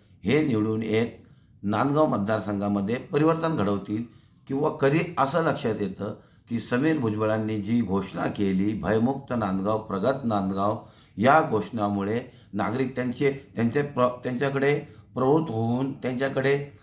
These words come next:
वळले आहे आणि त्यांनाच मतदान करणार आहे आणि त्यांनाच निवडून घेऊन येणार आहे. तर कधी असं वाटतं मराठा महासंघाचे डॉक्टर रोहन बोरसे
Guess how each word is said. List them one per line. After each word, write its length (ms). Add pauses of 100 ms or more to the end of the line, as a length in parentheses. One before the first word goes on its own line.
(300)
वळले 320
आहे 600
आणि 400 (260)
त्यांनाच 360
मतदान 440
करणार 320
आहे 280
आणि 320
त्यांनाच 360
निवडून 280
घेऊन 200
येणार 240
आहे. 300 (560)
तर 120
कधी 300
असं 280
वाटतं 420
मराठा 360
महासंघाचे 1000 (340)
डॉक्टर 380
रोहन 380
बोरसे 760